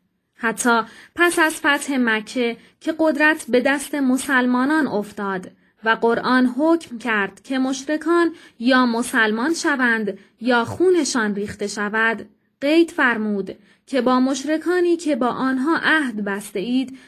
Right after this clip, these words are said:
کاری نداشته باشید تا هنگامی که مدت عهدشان تمام شود.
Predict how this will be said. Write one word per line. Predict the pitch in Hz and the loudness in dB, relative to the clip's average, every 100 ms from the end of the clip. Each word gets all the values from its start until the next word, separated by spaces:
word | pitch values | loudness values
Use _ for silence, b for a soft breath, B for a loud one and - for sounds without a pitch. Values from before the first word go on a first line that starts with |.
| B | B
کاری | - 339 339 302 | 2 4 4 2
نداشته | 294 302 202 190 - 196 | 2 2 0 -4 -6 -6
باشید | 185 196 - - _ _ _ | -6 -8 -10 -14 _ _ _
تا | - 240 | -8 -4
هنگامی | 233 226 233 302 311 285 | -2 0 2 2 2 0
که | 262 247 240 B B | 0 -2 -2 B B
مدت | 233 254 240 311 370 370 | 0 0 4 2 2 0
عهدشان | - 302 247 240 - 214 208 220 | 0 -2 -2 -4 -4 -4 -4 -6
تمام | 269 294 311 254 | -4 -2 0 0
شود. | 208 196 185 170 | -2 -4 -4 -8